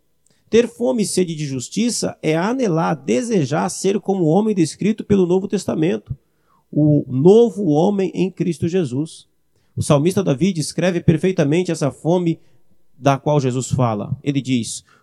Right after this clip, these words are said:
"Como suspira pela corça, como suspira a corça pelas correntes das águas, assim por ti, ó Deus, suspira minha alma.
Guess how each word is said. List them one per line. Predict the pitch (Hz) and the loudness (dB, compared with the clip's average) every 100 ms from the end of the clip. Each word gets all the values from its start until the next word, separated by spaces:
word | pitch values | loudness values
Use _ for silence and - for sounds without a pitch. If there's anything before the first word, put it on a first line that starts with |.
| _ | _
"Como | 139 135 | 2 2
suspira | - 135 - - 220 214 | 2 -2 0 0 2 4
pela | - 190 | 2 0
corça, | 180 - 151 147 - 160 - _ | -2 0 0 0 -4 -10 -10 _
como | 160 156 | 4 4
suspira | 151 143 - 202 226 | 4 2 2 2 2
a | 185 | 0
corça | - 151 156 156 | 2 2 2 2
pelas | - 151 - | 4 4 -2
correntes | 139 127 175 - | -2 0 -2 0
das | 160 120 | -2 0
águas, | 123 123 131 - _ _ | -2 -2 -4 -10 _ _
assim | - 123 - 175 180 | -6 -4 0 0 2
por | - 147 | 2 2
ti, | - 160 170 | 0 -2 -2
ó | - 147 | 0 -4
Deus, | 117 139 147 | 0 -2 -2
suspira | - 135 - 131 135 | -6 -8 -4 -2 0
minha | 123 123 113 | -2 -4 -4
alma. | 110 107 107 | -4 -6 -8